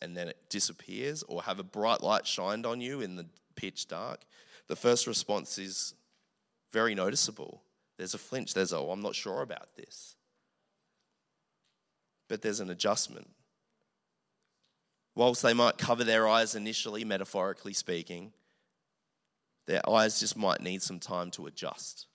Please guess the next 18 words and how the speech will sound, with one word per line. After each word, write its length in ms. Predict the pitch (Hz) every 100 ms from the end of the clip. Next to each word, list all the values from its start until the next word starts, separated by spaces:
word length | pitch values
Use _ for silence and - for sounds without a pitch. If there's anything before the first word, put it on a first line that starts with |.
| _
Their 120 | - 90
hearts 480 | - 98 85 -
might 220 | 101 90 -
no-, 160 | 90
just 280 | - - -
need 120 | 104
some 160 | 95 92
time 320 | - 80 80
to 160 | - 87
adjust. 480 | - 80 80 - _ _ _ _ _ _ _ _ _ _
Because 300 | 139 123 104
it's 100 | 95
hard 360 | - 107 107 101
for 320 | 107 101 95 _ _ -
many 280 | 95 95 92
people 320 | 101 107 101
to 140 | -
understand, 840 | - 90 87 - 87 87 82 85